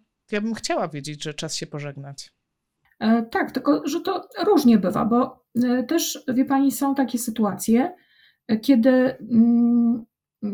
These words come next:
Speaker 2: ja jako lekarz opiekujący się daną osobą mam kontakt z rodziną, bo ta rodzina, e, przychodzi, em,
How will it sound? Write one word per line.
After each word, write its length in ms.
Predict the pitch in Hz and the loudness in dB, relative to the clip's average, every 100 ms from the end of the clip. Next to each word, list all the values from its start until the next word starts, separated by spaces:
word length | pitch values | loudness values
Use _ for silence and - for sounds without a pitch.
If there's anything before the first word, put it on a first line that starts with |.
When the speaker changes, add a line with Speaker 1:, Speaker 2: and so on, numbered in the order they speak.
| - | 0
Speaker 2:
ja 180 | 233 285 | 4 4
jako 260 | 269 233 | 2 0
lekarz 600 | 247 262 226 220 - - - | -2 -2 -4 -4 -8 -10 -8
opiekujący 680 | 202 240 247 247 247 226 | -2 0 2 2 2 -2
się 100 | - | -4
daną 300 | 202 208 208 | -2 0 0
osobą 640 | 202 - 196 214 254 359 _ _ _ _ _ - | -2 -4 -4 0 -2 -4 _ _ _ _ _ 0
mam 280 | 269 330 320 | 2 2 0
kontakt 440 | 285 277 269 226 | 0 2 0 0
z 100 | 233 | 0
rodziną, 560 | 220 196 160 - 190 - | 0 0 -4 -4 -8 -8
bo 100 | 311 | -4
ta 120 | 320 | 0
rodzina, 640 | 311 269 247 247 233 214 - | 4 2 4 2 4 0 -4
e, 480 | - 226 196 190 - - | -6 -4 -4 -6 -8 -10
przychodzi, 960 | - 214 294 277 262 226 220 220 214 - _ _ _ _ - | -8 -6 2 2 2 4 4 4 4 -6 _ _ _ _ -6
em, 840 | 202 202 196 190 190 190 190 | -4 -2 -2 -2 -2 -2 -2